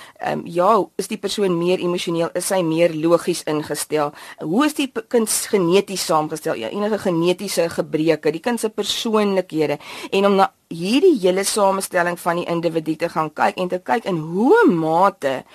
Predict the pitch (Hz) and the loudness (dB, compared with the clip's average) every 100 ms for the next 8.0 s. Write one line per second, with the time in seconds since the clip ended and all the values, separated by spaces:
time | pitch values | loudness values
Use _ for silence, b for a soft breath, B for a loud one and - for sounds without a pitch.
0 | B B 190 - 247 262 254 226 180 175 | B B 0 2 4 4 4 -2 -4 -4
1 | 214 196 - 185 175 - 170 - - - | -4 -4 -2 0 0 0 -2 -2 -2 -4
2 | - 294 220 160 156 185 226 - 185 170 | -2 2 4 2 0 -4 -4 -4 -2 -2
3 | 165 175 277 - 190 147 127 147 202 180 | 0 2 0 0 -2 0 0 -4 -6 -4
4 | 175 185 254 247 190 170 170 165 - 165 | -2 0 0 0 -2 -4 -4 -8 -4 -2
5 | 156 156 - B B B B 185 233 190 | -2 -4 -8 B B B B 6 6 6
6 | 160 165 165 180 - 190 214 202 - 175 | 4 2 2 -2 -6 -2 2 2 2 -2
7 | - - 175 143 147 196 247 160 - - | -2 2 2 0 2 4 6 2 -2 -10